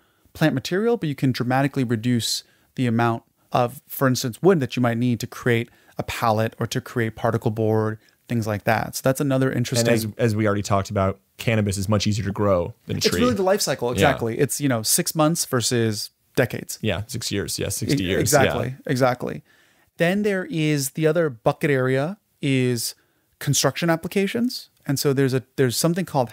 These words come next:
Speaker 1: hempcrete, which you can make, and you mix something from the hemp stalk, the hemp hurd,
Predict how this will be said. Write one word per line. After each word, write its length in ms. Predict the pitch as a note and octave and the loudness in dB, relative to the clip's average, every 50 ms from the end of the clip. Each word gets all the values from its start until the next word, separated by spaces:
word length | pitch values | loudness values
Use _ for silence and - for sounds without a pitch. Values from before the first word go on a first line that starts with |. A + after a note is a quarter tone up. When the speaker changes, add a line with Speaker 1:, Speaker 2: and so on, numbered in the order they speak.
| - - | -2 -2
Speaker 1:
hempcrete, 720 | E3 E3 - _ _ - - - G3 F#3 - - - - _ _ _ _ _ _ _ _ _ _ _ _ _ - | -2 -2 -2 _ _ -12 -8 -4 -4 -4 -6 -8 -16 -20 _ _ _ _ _ _ _ _ _ _ _ _ _ -4
which 160 | - C#3+ - - | -4 -2 -2 -2
you 60 | C3 | -4
can 160 | - - C3 | -2 0 0
make, 240 | B2 A#2+ B2 B2 - | 2 2 0 0 -2
and 120 | C3+ C3+ C3 | -2 0 2
you 80 | B2 | 2
mix 540 | A#2+ A#2+ C3+ D#3 F#3+ - - - - - - _ _ _ _ _ _ - | 2 2 2 2 0 0 0 -2 -2 -2 -6 _ _ _ _ _ _ -6
something 400 | - - - D#3+ D3+ - E3+ D3 | -2 0 0 0 0 0 -2 -2
from 160 | - E3 C#3 | 0 0 0
the 60 | C3 | 0
hemp 220 | A2 B2+ C#3 D#3 - | 0 0 0 0 0
stalk, 340 | - - A#2 G2 G#2 - | 0 2 2 2 2 -2
the 80 | - A#2+ | -6 -10
hemp 280 | - - - D3 C#3+ - | -4 2 2 2 2 2
hurd, 480 | - - F3 E3+ C#3+ A#2 A2+ C3+ E3 | -2 0 2 2 4 2 0 -4 -8